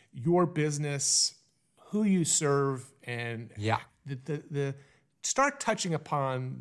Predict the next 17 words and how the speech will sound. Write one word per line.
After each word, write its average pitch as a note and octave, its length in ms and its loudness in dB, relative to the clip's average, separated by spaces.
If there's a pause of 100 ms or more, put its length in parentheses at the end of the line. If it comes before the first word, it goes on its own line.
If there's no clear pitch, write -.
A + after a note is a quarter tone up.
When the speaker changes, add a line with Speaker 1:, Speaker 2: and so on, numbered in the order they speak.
Speaker 1:
the B2+ 140 -6
power C#3+ 440 -2
of A#2+ 120 -4
the B2+ 80 -6
types - 360 -6
of G2+ 160 -12
books A#2 260 -6
that - 100 -18
you G#2+ 160 -16
publish? - 560 -10 (1400)
Speaker 2:
Okay, C3+ 300 2
great. B2+ 540 0 (160)
Uh, A#2 260 4
that's A#2 200 -2
an A#2 100 2
excellent A2 400 2
question. A2 680 2